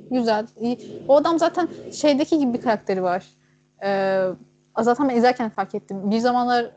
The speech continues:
Anadolu'da, e, filminde de buna benzer bir karakteri vardı. Filmde Nuri Bilge Ceylan, ay, dizide Nuri Bilge Ceylan filmlerinden çok fazla karakter var. Hatice Aslan mesela Üç Maymun'da oynamıştı. Bölümün başındaki bir tane polis memuru,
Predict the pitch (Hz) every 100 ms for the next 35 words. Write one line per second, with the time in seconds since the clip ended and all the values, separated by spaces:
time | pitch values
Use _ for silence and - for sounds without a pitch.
0 | - 220 220 233 226 226 233 170 - 202
1 | 202 196 190 156 - _ - 202 185 202
2 | 226 226 226 233 196 190 - _ _ _
3 | _ - 208 202 196 196 190 - - 202
4 | 208 220 320 - 269 302 294 226 247 240
5 | 240 254 262 269 277 262 240 220 214 226
6 | 254 247 240 247 254 262 262 254 247 254
7 | 254 254 262 - 208 190 - 190 185 -
8 | 180 175 202 _ _ - 214 220 233 233
9 | 240 226 226 214 - 208 202 202 202 185
10 | 180 - 175 180 - _ _ _ - 214
11 | 226 226 220 - 220 220 - 247 226 202
12 | _ _ 208 - 240 214 214 208 180 -
13 | 214 208 214 214 202 196 202